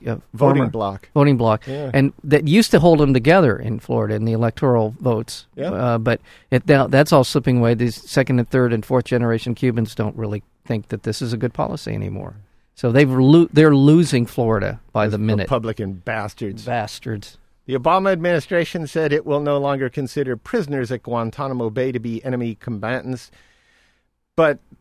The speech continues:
Speaker 2: even though they're not using the word,
Speaker 1: Yeah, they
Speaker 2: they,
Speaker 1: still
Speaker 2: uh,
Speaker 1: retain
Speaker 2: claim
Speaker 1: the
Speaker 2: it's,
Speaker 1: right.
Speaker 2: they have the right to hold prisoners indefinitely
Speaker 1: Yeah.
Speaker 2: without charge. So I, I guess
Speaker 1: Well, I don't
Speaker 2: we
Speaker 1: wanna, you know, this is the thing about Barack's ad-, administration. I know it's baby
Speaker 2: <laughs>
Speaker 1: steps. I know we're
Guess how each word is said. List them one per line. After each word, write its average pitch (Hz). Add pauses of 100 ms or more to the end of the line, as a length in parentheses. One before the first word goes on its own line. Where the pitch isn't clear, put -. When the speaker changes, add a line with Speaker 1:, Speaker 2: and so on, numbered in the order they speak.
(160)
Speaker 2:
even 143
though 131
they're 131
not 135
using 127
the 113
word, 123 (240)
Speaker 1:
Yeah, 110
they 123
Speaker 2:
they, -
Speaker 1:
still 117
Speaker 2:
uh, 113
Speaker 1:
retain 131
Speaker 2:
claim 139
Speaker 1:
the 127
Speaker 2:
it's, 117
Speaker 1:
right. 107
Speaker 2:
they 131
have 135
the 123
right 123
to -
hold 120
prisoners 120
indefinitely 113
Speaker 1:
Yeah. 107
Speaker 2:
without 104
charge. 104
So 117 (220)
I, 117
I 104
guess 110 (540)
Speaker 1:
Well, 160
I 208
don't 254
Speaker 2:
we 262
Speaker 1:
wanna, 254 (120)
you 196
know, 233
this 190
is 214
the 208
thing 196
about 156
Barack's 135
ad-, 135
administration. 120
I 113
know 160
it's 185
baby 151
Speaker 2:
<laughs> -
Speaker 1:
steps. 131
I 117
know 151
we're 143